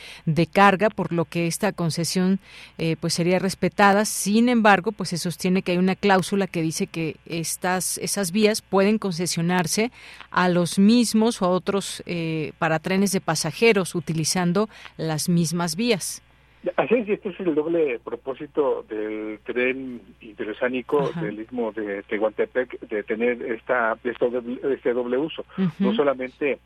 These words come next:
Speaker 2: eh, el transporte, eh, férreo de, de, de pasajeros, sino también el transporte de mercancías, y es ahí donde entonces, eh, se puede ya desarrollar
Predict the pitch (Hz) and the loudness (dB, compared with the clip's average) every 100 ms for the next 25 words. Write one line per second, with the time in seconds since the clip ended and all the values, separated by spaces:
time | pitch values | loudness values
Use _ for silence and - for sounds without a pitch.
0 | _ _ 113 107 101 101 98 104 101 - | _ _ -14 -10 -8 -8 -8 -8 -8 -4
1 | 117 135 117 101 98 - 101 101 101 98 | -4 -2 -2 -4 -12 -12 -10 -8 -8 -10
2 | 98 117 117 110 104 107 104 110 104 104 | -4 -2 0 -2 -6 -10 -8 -8 -8 -6
3 | 117 117 131 127 - - - - - 127 | -6 -2 0 0 -4 -20 -20 -20 -10 -4
4 | 135 139 131 120 123 _ _ _ - 113 | -2 0 -2 -6 -12 _ _ _ -4 -2
5 | 120 131 110 - 117 - 120 107 110 104 | -2 -4 -6 -4 -6 -2 -2 -2 -4 -6
6 | 104 - - 160 175 160 139 131 143 143 | -4 -4 -4 0 -2 -2 -8 -4 -4 -2
7 | 143 131 117 110 127 - 123 _ - - | -4 -4 -6 -4 -6 -4 -6 _ -20 -12
8 | - 113 - - 127 135 120 120 120 123 | -6 -4 -4 -2 -2 0 -2 0 -2 -2
9 | - 123 127 117 110 | -4 -2 -2 -2 -4